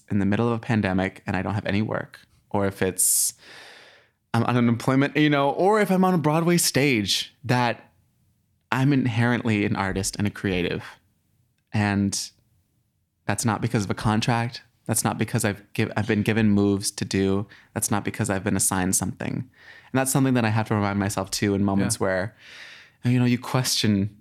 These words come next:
Speaker 1: everything. You know, even in moment, even on Broadway, the imposter syndrome can be really, really loud.
Speaker 2: Yeah.
Speaker 1: Um, so to have those, um, inhales and exhales to really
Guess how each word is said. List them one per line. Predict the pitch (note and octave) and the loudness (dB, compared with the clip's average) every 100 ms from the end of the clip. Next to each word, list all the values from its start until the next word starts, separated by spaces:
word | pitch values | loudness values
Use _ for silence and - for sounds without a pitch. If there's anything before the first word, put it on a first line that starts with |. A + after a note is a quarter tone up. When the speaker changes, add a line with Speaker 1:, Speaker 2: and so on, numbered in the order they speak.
| _ | _
Speaker 1:
everything. | G2+ G#2+ F#2+ G2 - - C3+ - _ | -4 -2 -2 -4 -8 -8 -10 -14 _
You | A#2 | -2
know, | A2 G2+ G2+ - | 0 0 0 0
even | A#2+ B2+ | 0 2
in | A#2+ G#2+ | 4 4
moment, | G2+ G2+ - | 2 0 0
even | B2 | 0
on | C3+ G#2+ | 0 0
Broadway, | F#2+ F#2+ F#2+ | 0 -2 -2
the | |
imposter | F#2+ F2 G2 A2 | -2 -2 -6 -4
syndrome | G2+ G2 F#2+ F#2+ | -4 -2 -2 -2
can | F#2+ G2 | -2 -2
be | F#2 | -2
really, | F#2 G2 G2 G2 | 0 0 0 0
really | F#2 F2+ | -2 -4
loud. | E2 B1 - - _ - G2+ - _ - | -8 -12 -16 -20 _ -20 -20 -20 _ -4
Speaker 2:
Yeah. | G#2+ G2+ G2 G2 | -2 0 -2 -2
Speaker 1:
Um, | G2 - _ _ _ | -4 -6 _ _ _
so | - - A2 | -4 0 0
to | G#2 - A2+ G#2+ G#2 G2 - _ _ _ _ _ _ _ _ _ | 0 0 2 2 2 0 -6 _ _ _ _ _ _ _ _ _
have | A#2 A#2 A2+ G#2+ | -4 -2 0 0
those, | A2+ A2 G#2 - - - | 2 2 2 0 -2 -4
um, | G#2 G2 F#2+ G2 A2+ - | -2 -2 -2 -4 -6 -8
inhales | - G#2+ G#2+ G#2 | -2 0 0 -2
and | G#2 | -2
exhales | F#2+ - - F#2+ G2 - - - - - _ _ _ | -2 -4 -2 -2 -2 -4 -8 -12 -20 -20 _ _ _
to | - A2+ G2+ | -4 0 0
really | G2 G#2+ G#2 G2 G2 A2 | 0 2 2 0 -2 -6